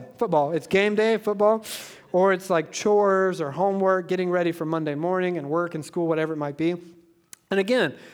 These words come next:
not all bad things, and especially serving for the love of God. Please serve.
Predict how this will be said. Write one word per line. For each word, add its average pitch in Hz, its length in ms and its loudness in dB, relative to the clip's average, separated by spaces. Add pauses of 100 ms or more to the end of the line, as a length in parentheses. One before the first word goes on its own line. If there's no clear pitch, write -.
(100)
not 208 260 2
all 185 220 2
bad 156 380 0
things, 190 340 -4
and 147 260 -8
especially 175 480 -4
serving 170 400 -4
for 151 120 -8
the 147 100 -2
love 151 220 0
of 139 80 -8
God. 165 320 -2
Please 180 280 -4
serve. 165 400 -4